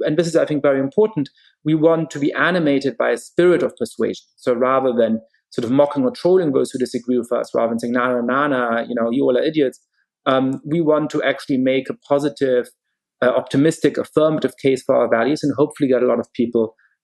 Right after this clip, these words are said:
uh, to join this project. Um, so if you're interested in that, sorry to get the plug in, Ezra, go to w w w dot persuasion dot community and, and it'll be really great to join us.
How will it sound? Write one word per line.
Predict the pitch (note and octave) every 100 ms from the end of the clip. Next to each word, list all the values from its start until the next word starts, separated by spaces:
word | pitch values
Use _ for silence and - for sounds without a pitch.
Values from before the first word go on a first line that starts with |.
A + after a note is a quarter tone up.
| _ B2
uh, | A#2 A2+ A2+ A2+
to | C3
join | B2 A#2+ A2
this | - -
project. | - - - - - - -
Um, | A2+ A2+
so | - G#2+ G2+ - _ _
if | C#3 C#3+
you're | D3
interested | F#3 - D3
in | C#3+
that, | C3+ B2+ -
sorry | C#3 C3+
to | C3
get | B2+ A#2
the |
plug | A#2 D3+ D3
in, | C3+
Ezra, | C3 A2+ B2 A#2+ - _ _
go | B2+
to | B2 B2
w | C3 B2+ A#2+
w | B2 A#2 A#2+
w | A#2+ A#2+ B2 A#2+
dot | A2+ A2 -
persuasion | A2+ - B2+ B2 C3
dot | A#2+ A2 -
community | A#2 B2 A#2 B2 A2+
and, | A2 G#2+
and | A2
it'll | G#2+
be | A2
really | G#2+ G#2+
great | G#2+ -
to | A2
join | G#2 G2
us. | -